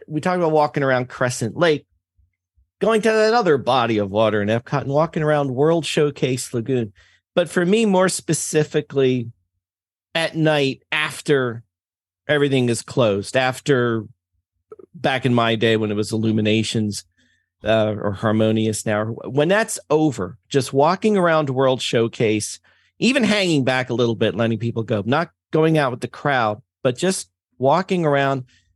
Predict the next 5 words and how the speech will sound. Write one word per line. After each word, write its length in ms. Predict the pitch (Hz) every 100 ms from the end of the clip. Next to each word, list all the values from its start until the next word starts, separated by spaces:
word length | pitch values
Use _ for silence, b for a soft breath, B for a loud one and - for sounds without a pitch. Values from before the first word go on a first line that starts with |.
| _
enjoying 440 | - 123 143 143 135
the 80 | 117
music, 760 | 117 147 156 139 147 139 - _ _ -
enjoying 760 | 123 120 135 135 135 131 127 107
the 480 | 117 123 117 113 107